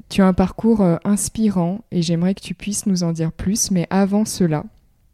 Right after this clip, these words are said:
j'ai une question. Tu as créé un podcast, il s'appelle Graines d'étoiles. Est-ce que tu peux nous en dire plus ?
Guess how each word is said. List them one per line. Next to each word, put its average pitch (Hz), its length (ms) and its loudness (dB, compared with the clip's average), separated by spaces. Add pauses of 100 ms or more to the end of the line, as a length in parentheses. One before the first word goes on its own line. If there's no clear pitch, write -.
(280)
j'ai 170 140 0
une 175 140 2
question. 202 520 -2 (280)
Tu - 160 -4
as 160 100 4
créé 196 200 -4
un 185 180 0
podcast, - 840 -6 (120)
il 170 100 -4
s'appelle 165 680 -2 (140)
Graines 175 340 0
d'étoiles. 185 600 -2
Est-ce 180 180 -4
que 226 80 -4
tu - 160 -12
peux - 180 -4
nous 165 220 -2
en 156 80 -2
dire 156 260 -6
plus ? - 500 -6